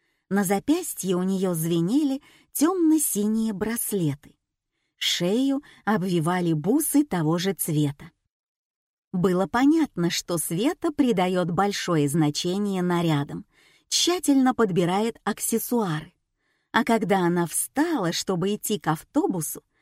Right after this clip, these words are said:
я обратила внимание, что у нее на ногах элегантные, опять же цвета кобальта, босоножки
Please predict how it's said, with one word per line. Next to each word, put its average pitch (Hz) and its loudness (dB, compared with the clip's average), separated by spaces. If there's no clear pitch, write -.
я 170 0
обратила 165 -2
внимание, 175 2
что - -6
у 190 0
нее 196 -2
на 175 0
ногах 170 0
элегантные, 175 0
опять 359 -4
же 180 -2
цвета 180 -2
кобальта, 220 0
босоножки 214 -2